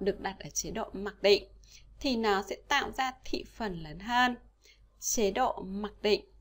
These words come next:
vì thế hoạt động như một cú hích mạnh mẽ.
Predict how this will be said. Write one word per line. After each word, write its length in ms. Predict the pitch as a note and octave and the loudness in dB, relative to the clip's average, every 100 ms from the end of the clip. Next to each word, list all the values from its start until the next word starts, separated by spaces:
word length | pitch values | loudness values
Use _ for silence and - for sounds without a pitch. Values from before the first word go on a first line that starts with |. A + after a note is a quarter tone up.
| _ - | _ -18
vì 280 | G3+ A3 G#3 | -6 -2 -2
thế 360 | G#3+ F3+ E3+ - - - | 0 0 0 -4 -18 -14
hoạt 340 | B3+ B3 - | -4 -4 -2
động 200 | G#3+ G3+ - - | 0 0 0 -8
như 180 | A#3+ B3+ | -6 -4
một 140 | F3+ - | -4 -6
cú 140 | - F3 | -4 -2
hích 240 | D#4 - | -2 -4
mạnh 280 | A#3+ A3 G3 | -6 -4 -2
mẽ. 300 | G#3+ A#3 | 0 0